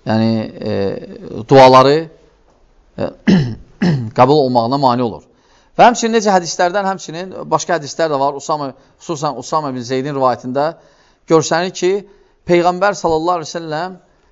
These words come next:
Şaban ayında məhz çox oruç tutmağa səbəbin bəyan eləyir. Səbəbin. O da nədir səbəbi? Deyir ki, ya Rasulullah, nəsə görürəm sən bu ayda çox tutursan. Ramazandan sonra ən çox tutduğun aydır. Oruc,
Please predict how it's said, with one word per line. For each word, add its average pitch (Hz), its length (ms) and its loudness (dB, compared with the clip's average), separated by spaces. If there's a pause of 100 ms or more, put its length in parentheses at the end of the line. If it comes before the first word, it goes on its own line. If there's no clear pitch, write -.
(220)
Şaban 180 540 4
ayında 156 300 -2
məhz 175 320 -4 (320)
çox 180 240 0
oruç 170 340 -2
tutmağa 160 300 -4
səbəbin 160 400 -4 (220)
bəyan 127 280 -4
eləyir. 71 300 -20 (500)
Səbəbin. 117 480 0 (460)
O 170 100 6
da 185 80 8
nədir 190 240 6
səbəbi? 151 360 0 (600)
Deyir 170 140 0
ki, - 160 -8
ya 165 80 4
Rasulullah, 123 560 -4 (260)
nəsə 160 220 -10
görürəm 151 300 -4
sən 151 180 -6
bu 139 100 0
ayda 127 220 -2
çox - 240 -6
tutursan. 90 400 -10 (340)
Ramazandan 117 400 0
sonra 127 240 -2
ən 139 140 -4
çox 120 160 -8
tutduğun - 380 -4
aydır. 135 340 2 (420)
Oruc, 156 300 2